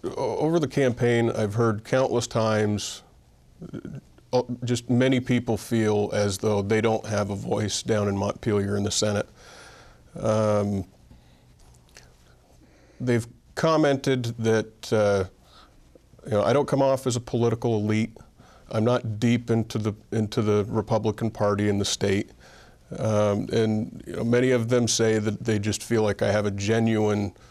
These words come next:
uh, demeanor about me, uh, no, no ulterior motives or anything like that. Um, and for those reasons, they feel like I'd be a good voice for them down there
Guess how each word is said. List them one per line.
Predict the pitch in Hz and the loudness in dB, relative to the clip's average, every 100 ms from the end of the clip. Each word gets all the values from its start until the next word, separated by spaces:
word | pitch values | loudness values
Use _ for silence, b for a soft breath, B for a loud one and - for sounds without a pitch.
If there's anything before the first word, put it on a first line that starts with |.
| B B - - | B B -14 -4
uh, | 104 98 95 107 120 | -2 0 -2 -4 -6
demeanor | 107 107 107 104 | 0 2 2 2
about | 101 98 101 107 | 0 0 0 0
me, | 101 98 B B B - | -2 -2 B B B -14
uh, | - 104 101 101 | -4 0 0 0
no, | - 107 104 101 - | 0 0 2 0 -2
no | 110 104 | 0 2
ulterior | 101 - 107 104 101 | 0 0 0 0 0
motives | 98 101 98 95 98 - | 0 2 2 0 -2 -2
or | 104 | -2
anything | 170 - | -4 -4
like | 113 - - | -2 -2 -2
that. | 104 - - B B B B B _ - | -4 -4 -8 B B B B B _ -16
Um, | - 117 107 107 104 98 98 - _ _ _ _ - - - | -4 0 2 2 2 0 -6 -10 _ _ _ _ -20 -18 -4
and | 123 113 | -2 0
for | 120 | 2
those | 120 120 110 | 2 2 2
reasons, | 120 113 113 101 | 2 2 0 0
they | 107 | -2
feel | - 110 | 0 2
like | 107 101 107 | 2 2 0
I'd | 104 | 0
be | 104 | 0
a | 101 | 0
good | 104 98 | 0 2
voice | 107 120 | 2 2
for | - 107 | 0 -2
them | 101 98 | 0 0
down | 98 98 98 | 2 2 2
there | 101 98 98 | 0 0 -2